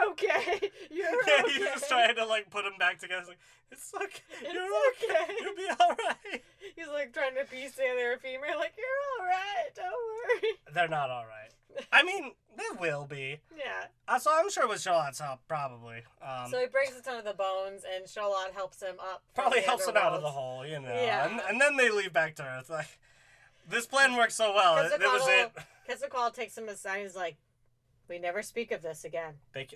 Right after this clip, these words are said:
Speaker 2: they were like this when we got 'em.
Speaker 1: We, they were like this when we got 'em.
Speaker 2: Yeah.
Speaker 1: Yeah, they
Speaker 2: We've
Speaker 1: were. That, this
Speaker 2: this
Speaker 1: is how they're
Speaker 2: is,
Speaker 1: supposed to be.
Speaker 2: this,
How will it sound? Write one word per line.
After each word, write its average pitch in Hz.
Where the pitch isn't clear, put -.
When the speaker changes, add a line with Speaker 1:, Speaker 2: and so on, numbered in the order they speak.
Speaker 2:
they 143
were 143
like 127
this -
when 117
we 113
got 110
'em. 104
Speaker 1:
We, -
they 175
were 175
like 180
this -
when 226
we 208
got 180
'em. 151
Speaker 2:
Yeah. 110
Speaker 1:
Yeah, 165
they 165
Speaker 2:
We've 185
Speaker 1:
were. 180
That, 170
this 185
Speaker 2:
this 226
Speaker 1:
is 233
how 233
they're 220
Speaker 2:
is, 226
Speaker 1:
supposed 214
to -
be. -
Speaker 2:
this, -